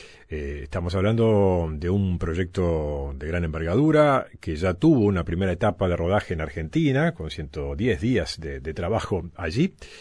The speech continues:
El futuro es nuestro. Es definida por, eh, sus responsables como una miniserie de temática distópica,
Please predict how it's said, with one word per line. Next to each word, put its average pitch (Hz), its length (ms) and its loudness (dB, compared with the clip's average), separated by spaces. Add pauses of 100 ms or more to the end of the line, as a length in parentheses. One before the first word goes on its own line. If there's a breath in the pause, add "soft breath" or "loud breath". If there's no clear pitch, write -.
(380 loud breath)
El 110 140 -2
futuro 110 720 4 (140)
es 104 100 0
nuestro. 170 640 6 (220)
Es 87 120 -6
definida 110 480 2
por, 127 500 0
eh, 73 240 -10
sus - 560 -8
responsables 92 580 -2
como 82 180 -4
una 82 120 -2
miniserie 90 540 0
de 87 80 0
temática 87 640 -4
distópica, 73 880 0